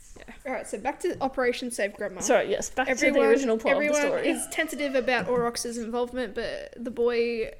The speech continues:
Speaker 1: they have, he has a connection to Grandma now. Like, she saved, kind of helped him, so he's gonna help
Speaker 2: Mm-hmm.
Speaker 1: her out of obligation.
Speaker 2: <laughs> Savior complex.
Speaker 1: Exactly. Uh, so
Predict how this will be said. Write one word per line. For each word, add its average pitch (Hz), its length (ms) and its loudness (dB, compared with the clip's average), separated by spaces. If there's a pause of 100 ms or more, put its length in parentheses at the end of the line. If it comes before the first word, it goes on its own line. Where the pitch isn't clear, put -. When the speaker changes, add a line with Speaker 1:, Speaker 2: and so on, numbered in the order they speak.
(140)
Speaker 1:
they 247 200 -6
have, 240 160 -2
he 262 80 -2
has 254 120 2
a 269 40 -6
connection 262 340 -4
to 254 60 -2
Grandma 240 280 0
now. 233 440 -4
Like, 247 160 -4
she 247 540 -8
saved, 233 440 -6
kind 233 200 -8
of 233 60 -12
helped 233 220 -6
him, 247 160 -4
so 240 120 -6
he's 226 180 -6
gonna - 160 -6
help 208 160 -6
Speaker 2:
Mm-hmm. 254 80 -8
Speaker 1:
her 233 160 -6 (500)
out 220 80 -6
of 214 120 -10
obligation. 254 680 -4 (140)
Speaker 2:
<laughs> 294 140 4
Savior 226 460 2
complex. - 500 -6
Speaker 1:
Exactly. 277 520 -6 (520)
Uh, 196 260 -6
so 233 460 -2